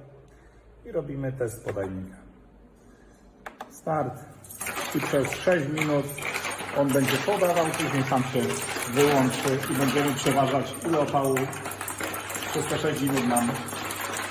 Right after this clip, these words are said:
przeszło przez podajnik. W minie sześć minut podajnik nam się wyłączy, y, przestaje już zasypywać, mm, nam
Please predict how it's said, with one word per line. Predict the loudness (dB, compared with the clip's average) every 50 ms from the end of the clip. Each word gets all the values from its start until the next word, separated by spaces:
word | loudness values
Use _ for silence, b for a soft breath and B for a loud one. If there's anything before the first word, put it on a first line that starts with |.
| -8 -8
przeszło | -4 -2 -2 0 0 0 -2
przez | -2 -4 -4 -4 -4
podajnik. | -2 -2 -2 0 0 2 2 2 2 0 -2 -4 -6 -8 -10 -10 -12 -12 -14 -14 -14 -16 -18 -18 -18 -18 -16 -14 -10 -6 -4 -6 -6 -6 _ -12
W | -10 -8 -6
minie | -4 -2 -2 -2 -2
sześć | -2 -4 -4 -4 -4
minut | -4 -2 -2 -2 -2 -2 -2 -4 -8 -12 -14 -18 -12 -6 -4
podajnik | -2 0 2 2 2 0 0 -2
nam | -2 -2 -2 -4
się | -4 -6 -6
wyłączy, | -4 -4 -2 -2 -2 -2 -4 -6 -6 -2 0 0 0 -2 -2 -8 -16 -20 B B B B B B B B B B B B -4
y, | -2 -2 -2 -2 -4 -10
przestaje | -6 -2 -2 -2 -2 0 2 2 4 4 4 4
już | 2 2 2 0
zasypywać, | 0 -2 -2 -2 -2 -4 -4 -2 -2 -2 -2 -2 -4 -6 -6 -8 -12 -14 -16 -18 -20 -20 -20 -20 -20 -20 -20 -20 -20 -18 -14
mm, | -10 -8 -8 -8 -8 -8 -8 -8
nam | -10 -8 -8 -10 -10